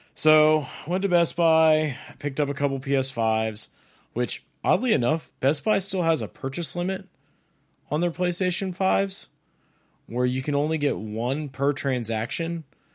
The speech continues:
as if people are still scalping them, even though they're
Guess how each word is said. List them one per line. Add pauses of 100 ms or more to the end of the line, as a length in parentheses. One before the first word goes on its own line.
(180)
as
if
people
are
still
scalping
them,
even
though
they're